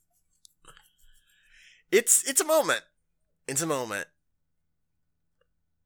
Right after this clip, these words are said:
Um, Rukia shows up to protect them from the freak, claiming that she is the freak's opponent. He says this just as he,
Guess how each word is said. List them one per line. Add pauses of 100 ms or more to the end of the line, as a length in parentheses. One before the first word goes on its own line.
(640)
Um, (460)
Rukia
shows
up
to
protect
them
from
the
freak, (100)
claiming
that
she
is
the
freak's
opponent. (720)
He
says
this
just
as
he,